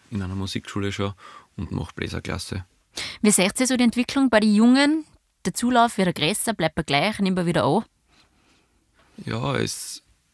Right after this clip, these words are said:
Speaker 1: ist eher verschieden, sag ich jetzt einmal. So eben auch so die, die Menschen und Burschen so im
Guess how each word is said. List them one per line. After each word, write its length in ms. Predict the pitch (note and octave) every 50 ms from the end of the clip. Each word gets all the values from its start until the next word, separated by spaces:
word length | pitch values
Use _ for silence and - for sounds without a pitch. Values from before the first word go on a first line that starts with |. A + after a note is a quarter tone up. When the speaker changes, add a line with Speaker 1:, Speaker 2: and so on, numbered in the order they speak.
| _ -
Speaker 1:
ist 80 | -
eher 300 | G#2 A2 A#2 C3+ C#3+ B2
verschieden, 720 | - - A2+ G#2 - - A2+ C3+ D3 C3+ G#2 F2+ F#2 - -
sag 200 | - - G#2 -
ich 40 | -
jetzt 140 | G2+ - -
einmal. 300 | F#2 F2+ F2+ F2+ F#2 - - _ _ _ _ _ _ _ _ _ _ _ _
So 260 | - - - G#2+ G#2+
eben 200 | G#2+ A2 A2+ -
auch 320 | - - G2 G#2 G#2+ A2+ A2+
so 120 | - - A2
die, 260 | A2 A2+ A2 A2 G#2+ A2 A2+ - _ _ _ _ _ _ _ -
die 360 | A2 A2 A2 G#2+ G#2+ G#2+ - -
Menschen 480 | A#2 G#2+ G#2 G2 G#2 G2+ - - A2+ A2+
und 140 | A2 -
Burschen 380 | - A2+ A2 A2 - - A#2 A2
so 160 | - A2+ G#2+
im 260 | G#2+ G#2 G#2+ G#2+ G#2